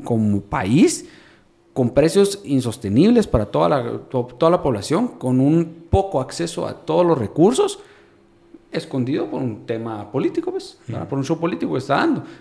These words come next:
Speaker 1: Que eso era la C C, que eso es ahora. O sea, yo por eso le digo a hermano, "Es que ¿estás seguro que se fue la C C?". "Sí, este hermano está", pe-, pero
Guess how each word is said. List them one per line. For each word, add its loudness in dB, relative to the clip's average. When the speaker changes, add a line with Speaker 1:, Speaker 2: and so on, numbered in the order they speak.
Speaker 1:
Que -4
eso -2
era 2
la 0
C -8
C, -6
que -6
eso -6
es -10
ahora. -4
O -6
sea, -2
yo -2
por 0
eso 0
le 0
digo 2
a 2
hermano, 0
"Es -10
que -12
¿estás -2
seguro 2
que 2
se -8
fue -2
la -2
C -6
C?". -8
"Sí, -4
este -4
hermano -2
está", -10
pe-, -10
pero 0